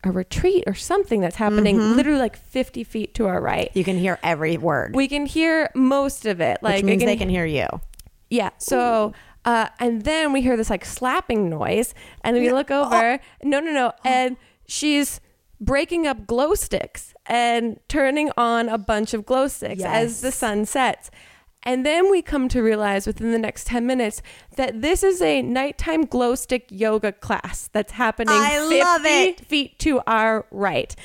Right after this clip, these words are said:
Speaker 1: And so all these people in the darkness, there's no other lights around other than the little lanterns that they give you in the glamp sites. And so all of them, we just look over, have little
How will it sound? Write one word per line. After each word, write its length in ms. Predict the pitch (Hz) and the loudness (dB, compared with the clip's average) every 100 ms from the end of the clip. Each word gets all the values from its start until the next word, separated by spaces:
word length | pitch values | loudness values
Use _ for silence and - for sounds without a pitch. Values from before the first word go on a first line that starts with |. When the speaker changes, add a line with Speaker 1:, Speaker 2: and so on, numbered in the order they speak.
| - - - | -20 -20 -4
Speaker 1:
And 540 | 240 247 233 226 220 - - | 2 4 4 2 -2 -10 -10
so 260 | - 262 - | -4 -2 0
all 240 | 247 269 330 | 2 2 2
these 180 | 349 - | 0 0
people 320 | 311 - - | -2 -2 -2
in 160 | 285 330 | 0 2
the 80 | 320 | 2
darkness, 400 | 269 240 226 - | 0 -2 -4 -6
there's 180 | 269 | -2
no 300 | 302 320 453 | 0 4 4
other 160 | 480 381 | 4 2
lights 300 | 285 285 - | 0 -2 -2
around 380 | 330 262 196 190 | -2 0 0 0
other 220 | 226 240 247 | 0 0 0
than 160 | 247 | 0
the 80 | 233 | 2
little 220 | 247 254 | 2 2
lanterns 440 | 220 226 247 226 214 | 2 0 0 -2 -2
that 140 | 220 | -2
they 80 | 220 | -4
give 240 | 220 226 | -2 0
you 160 | 233 220 | 0 2
in 220 | 226 226 | 2 2
the 160 | 220 202 | 2 0
glamp 380 | - 214 214 - | -2 -2 -2 -2
sites. 420 | - 170 185 - - - - - | -2 -4 -4 -8 -14 -20 -10 -2
And 280 | 262 247 - | 0 0 -2
so 360 | 302 254 247 - - _ _ | 0 2 0 -2 -12 _ _
all 300 | 254 269 339 | 2 4 2
of 160 | 381 302 | 0 0
them, 240 | 320 294 | 0 2
we 100 | 269 | 2
just 180 | 240 285 | 0 0
look 220 | 285 285 | -2 -2
over, 400 | 277 254 233 226 226 - | 0 0 0 -2 -4 -12
have 300 | - 247 214 | -4 -2 -2
little 380 | 214 233 214 | -2 0 0